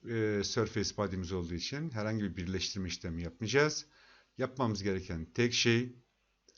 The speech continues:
thicken ile kalınlık vermek. Dört milime-, e, düzeltiyorum. İki milimetre kalınlık veriyorum. Hatta bir buçuk milimetre verelim arkadaşlar.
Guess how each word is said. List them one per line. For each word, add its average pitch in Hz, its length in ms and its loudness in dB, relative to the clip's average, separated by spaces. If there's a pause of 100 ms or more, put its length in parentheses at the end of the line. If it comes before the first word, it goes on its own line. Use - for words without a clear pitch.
(280)
thicken 143 300 -4
ile 92 360 -4 (140)
kalınlık 92 480 -2
vermek. 92 460 -8 (1160)
Dört 190 480 6 (200)
milime-, 131 360 0
e, 113 400 0
düzeltiyorum. 123 760 0
İki 165 220 -4
milimetre 104 440 0
kalınlık 117 460 0
veriyorum. 156 480 2 (680)
Hatta 113 380 -2
bir 131 200 0
buçuk - 260 -4
milimetre 82 400 -6
verelim 78 280 -6
arkadaşlar. 76 640 -14